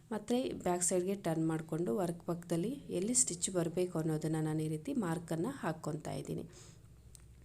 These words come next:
ಈ ಮಾರ್ಕ್ ಹಾಕ್ಕೊಳ್ಳೋದ್ರಿಂದ ನಮಗೆ ಸ್ಟಿಚ್ ಹಾಕ್ಕೊಳ್ಳೋದಕ್ಕೆ ಈಸಿ ಆಗುತ್ತೆ. ಮತ್ತು ನಾನು ಇಲ್ಲಿ ನೋಡಿ ಸಿಂಗಲ್ ಫೂಟನ್ನು ಚೇಂಜ್ ಮಾಡ್ಕೊತಾ ಇದ್ದೀನಿ. ಡಬಲ್ ಫೂಟಲ್ಲಿ ನಾವು ವರ್ಕ್ ಹಾಕಿರೋದ್ರಿಂದ,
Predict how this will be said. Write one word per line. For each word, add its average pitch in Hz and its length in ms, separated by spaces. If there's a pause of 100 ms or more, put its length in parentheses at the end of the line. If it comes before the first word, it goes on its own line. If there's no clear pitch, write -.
(480)
ಈ 247 60
ಮಾರ್ಕ್ 214 340
ಹಾಕ್ಕೊಳ್ಳೋದ್ರಿಂದ 185 640
ನಮಗೆ 175 260
ಸ್ಟಿಚ್ 180 360
ಹಾಕ್ಕೊಳ್ಳೋದಕ್ಕೆ 165 600
ಈಸಿ 175 380
ಆಗುತ್ತೆ. 156 540 (360)
ಮತ್ತು 208 260
ನಾನು 208 200
ಇಲ್ಲಿ 190 240
ನೋಡಿ 180 240
ಸಿಂಗಲ್ 185 360
ಫೂಟನ್ನು 180 420
ಚೇಂಜ್ 170 320
ಮಾಡ್ಕೊತಾ 156 500
ಇದ್ದೀನಿ. 160 300
ಡಬಲ್ 175 320
ಫೂಟಲ್ಲಿ 185 460
ನಾವು 196 180
ವರ್ಕ್ 170 220
ಹಾಕಿರೋದ್ರಿಂದ, 170 840